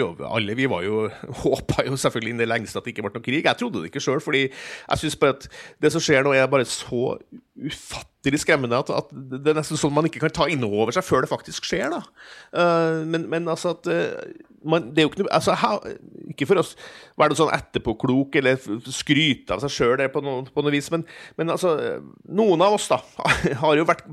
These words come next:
veldig tydelige på det her, ganske, veldig lenge, at det som har skjedd i, i Putins, eh, Russland, eh, siden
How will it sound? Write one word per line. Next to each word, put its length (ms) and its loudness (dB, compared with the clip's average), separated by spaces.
veldig 320 0
tydelige 320 -4
på 80 2
det 140 6
her, 100 2
ganske, 340 -2
veldig 160 2
lenge, 320 2
at 220 -6
det 100 4
som 140 -4
har 80 -10
skjedd 260 -2
i, 100 0
i 160 0
Putins, 640 -6
eh, 320 -2
Russland, 400 -2
eh, 240 -2
siden 320 -4